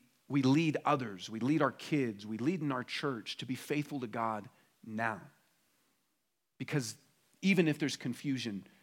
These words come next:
God's promises of resurrection and rescue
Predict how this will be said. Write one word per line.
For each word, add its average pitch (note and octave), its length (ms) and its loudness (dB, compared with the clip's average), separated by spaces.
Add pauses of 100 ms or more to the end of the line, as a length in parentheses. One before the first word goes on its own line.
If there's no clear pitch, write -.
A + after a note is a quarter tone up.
(200)
God's C#3 240 2
promises C3+ 920 -4
of A2 140 -8
resurrection A#2 920 -2
and G2 220 -12
rescue A2 600 -4